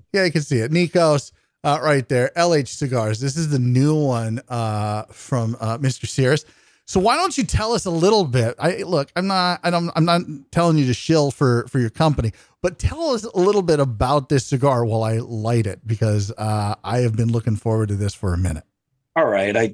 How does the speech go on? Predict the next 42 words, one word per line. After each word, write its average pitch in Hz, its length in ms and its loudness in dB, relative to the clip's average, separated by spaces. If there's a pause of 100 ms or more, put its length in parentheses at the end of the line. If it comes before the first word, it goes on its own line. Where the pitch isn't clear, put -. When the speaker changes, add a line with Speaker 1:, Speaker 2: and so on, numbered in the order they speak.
Speaker 2:
try 143 220 2
to 117 80 0
keep - 260 -2
this - 180 -2
separate. 110 440 0
I, 104 260 2
you 110 140 2
know, 95 280 0
I 95 220 -2
don't 123 240 0
like 113 200 -2
to 101 60 -4
shill 107 360 2
on 101 160 0
the 90 60 -4
show, 107 480 2
uh, 98 40 2
as 101 460 0
I'm 95 160 -2
the 101 80 -12
co-host, 113 520 0
but - 140 -2
since - 380 0 (580)
I'm 127 240 2
the 117 100 0
co-host 175 600 2
and 175 480 2
the, 120 720 2
um, 95 560 0 (640)
person 131 280 0
talking 123 360 0
about 107 260 0
Cuba, 139 420 0 (560)
you 180 80 0
know, 180 120 4
everything 175 460 2
for 143 160 0
me 127 460 2
started 117 480 0
out 110 160 0
of - 80 -8
Cuba. 110 460 -2